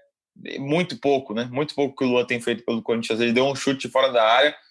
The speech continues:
o que já foi muito mais do que ele fez nos últimos jogos, mas ainda muito pouco. É, acredito que o Mancini, a primeira decisão dele vai ser colocar o Casares pra jogar de titular no meio campo. A gente só vê o Casares jogando pelo lado e todo mundo sabe que ele gosta de jogar como dez. Então, acho que ele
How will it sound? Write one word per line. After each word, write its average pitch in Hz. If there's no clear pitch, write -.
o 120
que 131
já 127
foi 143
muito 160
mais 147
do -
que 143
ele 131
fez 131
nos 117
últimos 120
jogos, 131
mas 139
ainda 160
muito 160
pouco. 147
É, 110
acredito 151
que 175
o 165
Mancini, 143
a 120
primeira 127
decisão 120
dele 110
vai 139
ser 143
colocar 156
o 120
Casares 123
pra 131
jogar 113
de 113
titular 117
no 127
meio 131
campo. 123
A 107
gente 113
só 120
vê 113
o 131
Casares 117
jogando 117
pelo 123
lado 127
e 131
todo 131
mundo 135
sabe 120
que 143
ele 135
gosta 117
de 120
jogar 113
como 147
dez. 123
Então, 104
acho 117
que 127
ele 117